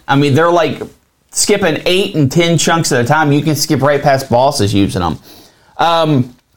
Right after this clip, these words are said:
he, the magic lore, or, uh, the magic sword guy, has had a cartoon.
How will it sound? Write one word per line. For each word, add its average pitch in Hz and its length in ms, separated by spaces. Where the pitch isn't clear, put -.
he, 220 480
the 160 240
magic 190 480
lore, 175 400
or, 147 340
uh, 135 200
the 120 140
magic 175 300
sword 170 320
guy, 143 420
has 175 260
had 165 200
a 156 120
cartoon. 175 960